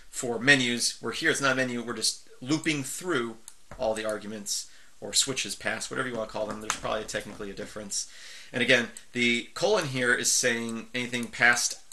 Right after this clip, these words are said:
after I, it should be looking for an input. And here we're saying, you know, input is just why I'm calling the variable. You can call it anything you want, but the, the, what's in this spot past the I is the opt arg. Uh, so it's the argument passed to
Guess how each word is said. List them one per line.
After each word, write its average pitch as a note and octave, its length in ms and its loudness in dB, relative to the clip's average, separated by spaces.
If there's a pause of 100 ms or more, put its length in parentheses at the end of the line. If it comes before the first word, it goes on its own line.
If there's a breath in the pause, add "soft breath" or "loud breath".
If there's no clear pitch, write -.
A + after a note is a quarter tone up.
(140)
after B2 300 2
I, C#3 200 8
it A#2+ 120 0
should - 240 2
be C#3+ 80 0
looking A#2+ 380 -4
for A#2 360 -4
an A2+ 120 -4
input. G#2+ 480 -6 (380 loud breath)
And A2 240 2
here C3 320 2
we're A2+ 80 -2
saying, A2 580 2 (300 loud breath)
you A#2 100 -4
know, A2 80 -2
input D3+ 260 4
is C3 60 4
just - 140 4
why B2+ 80 4
I'm A2+ 80 0
calling D#3+ 200 4
the B2 60 -2
variable. A#2 260 2
You A2+ 80 -4
can G#2+ 60 -12
call A#2 160 -2
it A#2 40 -2
anything G#2+ 200 -4
you A2+ 60 -4
want, A2+ 240 -2 (220 loud breath)
but - 140 -6
the, A2 240 0 (220)
the, G#2 580 -6 (320)
what's B2+ 380 2
in C#3 220 0
this B2 180 4
spot - 440 4
past A#2+ 280 0
the A#2+ 140 -2
I A2+ 320 2 (320 loud breath)
is A#2 240 0
the A2+ 340 -4 (240 loud breath)
opt - 280 6 (180)
arg. A2 420 2 (380 loud breath)
Uh, G#2 240 -2
so - 180 0
it's G#2 100 -8
the - 100 -10
argument A2+ 560 2
passed - 640 2
to G#2 520 -6